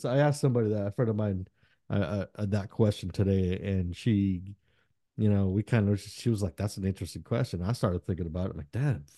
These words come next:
fuck, that is a deep question." It's like, "How, what are others' perspectives on that?" You know? And you got a good perspective on it. I, I, I just have an opinion on it, and it's just like, yeah, how do you find your youth?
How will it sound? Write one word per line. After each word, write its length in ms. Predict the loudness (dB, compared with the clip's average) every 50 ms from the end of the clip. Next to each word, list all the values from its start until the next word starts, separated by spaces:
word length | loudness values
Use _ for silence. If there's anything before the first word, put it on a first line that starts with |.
| _ _ _
fuck, 160 | -10 -10 -4
that 140 | -2 0 2
is 160 | 2 2 0 -2
a 40 | -4
deep 400 | -6 -4 -2 -2 -2 -2 -2 -4
question." 360 | -2 0 0 0 0 -2 -4
It's 120 | -2 -2
like, 80 | -4 -4
"How, 380 | -4 -6 -4 -4 -4 -4 -6 -8 _ _ _ _ _ _ _ _ _ _ _ _ _ _
what 500 | -12 -10 -10 -10 -10 -8 0 2 4 4
are 140 | 6 6 6
others' 260 | 6 8 6 4 4 2
perspectives 680 | -4 -6 -6 -2 0 0 0 2 2 0 0 0 0
on 160 | -2 -2 -4
that?" 200 | -4 -6 -8 -6
You 100 | -4 -2
know? 140 | -2 0 0
And 120 | 0 0 2
you 60 | 4
got 160 | 4 6 6
a 40 | 6
good 160 | 4 2 0
perspective 500 | 0 -6 -4 -2 -2 -2 0 -2 -2 -2 0
on 140 | 0 0 0
it. 80 | 0 2
I, 320 | 2 4 4 4 2 0 -4 _ _ _ _ _ _ _ _ _ _ -10 _
I, 200 | 0 2 2 2 2 2 0
I 80 | 2
just 160 | 2 2 4
have 160 | 4 4 4 4
an 60 | 0
opinion 400 | 2 4 6 6 6 6 4 4
on 200 | 2 2 2 2
it, 120 | 0 0 0
and 100 | -2 -2
it's 100 | -2 -2
just 200 | -6 -4 -2 -2
like, 180 | -2 -2 -2 -6 _ _ _ _ _ _ _ _ _ _ _ _ _
yeah, 240 | -4 -4 -2 -4 -6 -8 -12 _ _ _ _ _ _ _ _ _ _ _ _ _ _
how 120 | 0 2 2
do 60 | 4
you 80 | 2 2
find 260 | 0 0 0 0 2 0
your 80 | -2
youth? 400 | -2 -4 -8 -10 -10 -14 -20 -20